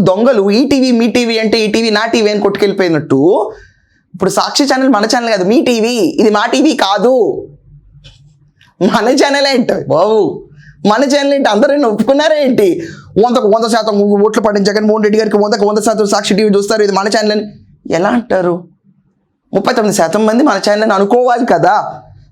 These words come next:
దాంట్లో ఎంతమంది మనసు మార్చేసుకున్నారో రప్ప రప్ప గోల తర్వాత, అది కూడా తెలియదు కదా మనకు స్టాటిస్టిక్స్. ఈ స్టాటిస్టిక్స్ని నిగ్గు తేల్చాలంటే వచ్చే నాలుగేళ్ల దాకా ఆగి ఎలక్షన్లో మనకి ఎన్ని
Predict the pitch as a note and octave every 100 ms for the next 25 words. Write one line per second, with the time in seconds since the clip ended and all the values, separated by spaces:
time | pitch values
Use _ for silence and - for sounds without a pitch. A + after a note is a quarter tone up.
0 | - F3+ A3+ A#3+ G3 G3+ B3 A#3 G#3 G#3
1 | G#3+ G#3+ G#3+ G#3 F#3+ F#3 F3 G3 F3 F#3+
2 | F3+ F3+ F3 E3+ E3 - E3 G3+ C4+ A#3
3 | F#3 B3 G3 G3 B3 A#3 - F#3+ F#3 G3+
4 | F3+ D#3+ D#3 C3+ - - - C4+ E4+ E4
5 | C4+ A#3 A3+ G#3+ E3 F#3+ G3+ F3+ E3+ F3
6 | D#3+ D3+ D3 A3+ D#4+ G3 F#3 F#3+ D#3+ C#3+
7 | D#3 D3+ E3+ D#3 D3 E3 A#3+ B3 E3+ F3
8 | F3 E3 D#3 D3+ D3+ D#3